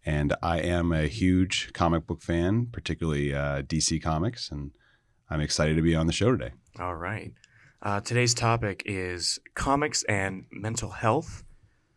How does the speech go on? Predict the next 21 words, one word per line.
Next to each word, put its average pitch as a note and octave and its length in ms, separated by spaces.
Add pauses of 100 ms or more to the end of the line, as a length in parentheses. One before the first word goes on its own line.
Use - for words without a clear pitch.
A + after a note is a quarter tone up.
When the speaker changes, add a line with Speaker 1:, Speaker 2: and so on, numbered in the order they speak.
(260)
Speaker 2:
The E2+ 500 (600)
topic G2+ 320
we're G2 200
going G2+ 320
to - 100
discuss G#2 320
today G#2 300
is G#2 160
the G#2 120
recent G#2+ 640 (180)
Joker A#2 440
movie, G2+ 440 (200)
which, G#2+ 140
as D3 180
of A#2 60
this G#2+ 160
recording, G2+ 440
just A2+ 340
premiered. F#2 500 (600)
And, A2+ 840 (220)
um, D3 460